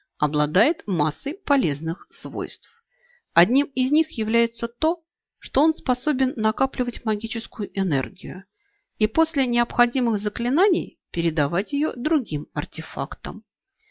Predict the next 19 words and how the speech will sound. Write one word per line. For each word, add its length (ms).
В 40
настоящий 640
момент 600
вот 300
этому 360
милому 600
ключу. 520
В 60
руке 320
эльфа 300
блеснул 560
всеми 280
цветами 460
радуги 360
небольшой 480
кристалл. 540
Что 280
он 180
творит? 640